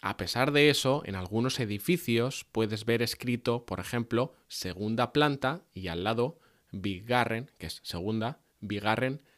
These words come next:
landare. No, landare no, porque no es ese tipo de planta. Deberías decir bigarren, eh, no tengo ni idea de cómo se dice ese tipo de planta. El caso es que es incorrecto.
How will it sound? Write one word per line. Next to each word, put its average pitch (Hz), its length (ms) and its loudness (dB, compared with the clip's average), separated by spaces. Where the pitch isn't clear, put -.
landare. 98 760 -2
No, 196 360 8
landare 160 440 6
no, 175 320 6
porque 123 240 2
no 131 180 2
es 160 140 0
ese 180 160 0
tipo 175 280 0
de 170 100 6
planta. 147 580 4
Deberías 120 380 4
decir 151 380 4
bigarren, 135 680 2
eh, 98 280 -4
no 110 160 -2
tengo 110 200 0
ni 101 100 -2
idea 95 220 0
de 85 120 -4
cómo 98 180 -2
se 92 140 -4
dice 92 220 -6
ese 95 180 -6
tipo - 260 -4
de 90 80 -4
planta. - 460 -10
El 147 140 0
caso 196 220 6
es - 80 2
que 190 80 6
es - 80 4
incorrecto. - 600 -2